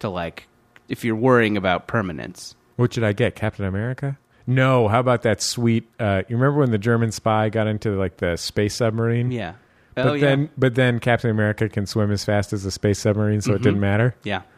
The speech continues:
Speaker 2: He just, he shouldn't have gotten in
Speaker 1: Punched
Speaker 2: the
Speaker 1: through
Speaker 2: space
Speaker 1: it.
Speaker 2: submarine 'cause he just punched through the window. It's just like getting into your own death.
Speaker 1: Yeah.
Speaker 2: If Captain America's chasing you.
Speaker 1: Absolutely.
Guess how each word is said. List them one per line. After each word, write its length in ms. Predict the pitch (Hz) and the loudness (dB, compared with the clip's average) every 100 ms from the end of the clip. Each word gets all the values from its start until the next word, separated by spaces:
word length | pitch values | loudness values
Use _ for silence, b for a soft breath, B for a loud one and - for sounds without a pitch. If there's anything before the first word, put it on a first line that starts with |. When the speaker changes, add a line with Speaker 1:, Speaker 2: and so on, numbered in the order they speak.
| b b b b _ | b b b b _
Speaker 2:
He 80 | 110 | -2
just, 260 | 95 - - - _ 110 | 0 -2 -12 -20 _ -6
he 100 | 117 | -2
shouldn't 220 | 170 196 | 0 0
have 80 | 139 | 0
gotten 220 | 156 135 | 2 2
in 40 | 120 | 2
Speaker 1:
Punched 100 | 107 | 0
Speaker 2:
the 60 | 123 | 0
Speaker 1:
through 80 | 185 | 0
Speaker 2:
space 120 | - | 2
Speaker 1:
it. 20 | |
Speaker 2:
submarine 400 | 135 101 98 95 | 0 2 0 0
'cause 140 | 117 | 0
he 100 | 110 | 0
just 160 | 110 - | 0 0
punched 240 | 147 120 | -2 0
through 80 | 123 | 0
the 80 | 107 | 2
window. 260 | 147 123 101 | 2 2 0
It's 140 | - | 0
just 160 | 131 123 | -2 -2
like 180 | 101 | -2
getting 280 | 98 120 117 | 0 0 0
into 200 | 110 101 | 0 -2
your 220 | 101 101 | -2 0
own 180 | 104 95 | 0 -2
death. 460 | 90 117 76 - - _ _ - | -2 -2 -2 -10 -20 _ _ -8
Speaker 1:
Yeah. 220 | - 131 - _ | -4 -4 -6 _
Speaker 2:
If 140 | 117 - | -8 -2
Captain 300 | 113 98 101 | 0 0 -2
America's 440 | 110 110 - 90 | 0 0 -2 -6
chasing 380 | - 82 - 85 | -2 -2 -2 -4
you. 220 | 85 90 - | -2 -2 -4
Speaker 1:
Absolutely. 680 | 107 - 107 117 85 90 | -8 -6 -2 -2 -2 -6